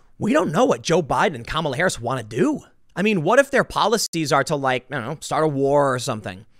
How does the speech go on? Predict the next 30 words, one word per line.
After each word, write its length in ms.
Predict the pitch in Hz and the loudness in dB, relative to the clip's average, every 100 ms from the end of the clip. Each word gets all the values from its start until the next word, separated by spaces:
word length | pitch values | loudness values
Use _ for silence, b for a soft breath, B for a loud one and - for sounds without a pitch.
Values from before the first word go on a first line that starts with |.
| _ - | _ -6
They 100 | 120 | 0
haven't 180 | 190 | 2
even 160 | 226 214 | 2 -2
come 120 | 180 | -2
out 80 | 165 | -4
and 100 | 156 | -2
talked 260 | 170 208 165 | 0 0 0
about 160 | 120 | -4
it. 60 | - | -2
Hillary 260 | 214 285 | 0 0
Clinton 340 | - 196 254 180 | 0 -4 -2 -4
came 180 | 156 143 | -4 -2
out 100 | 135 | -2
and 100 | 123 | -2
debated 220 | 131 170 | -2 -2
with 100 | 131 | -4
Trump 280 | - 156 170 | -4 -4 -2
about 180 | 120 | -4
the 80 | 120 | -6
merits 320 | 117 123 147 | -4 -2 -2
of 120 | 123 110 | -6 -8
war 360 | 123 160 135 | -2 2 2
and 100 | 117 | -2
conflict 460 | 120 123 175 120 127 | -2 -2 -2 -4 -6
in 60 | |
the 60 | 123 | -6
Middle 180 | 120 120 | -6 -4
East 200 | 185 - | -4 -6
and 120 | 117 | -10
Syria 520 | - 143 208 104 139 | -6 -2 -2 -2 -8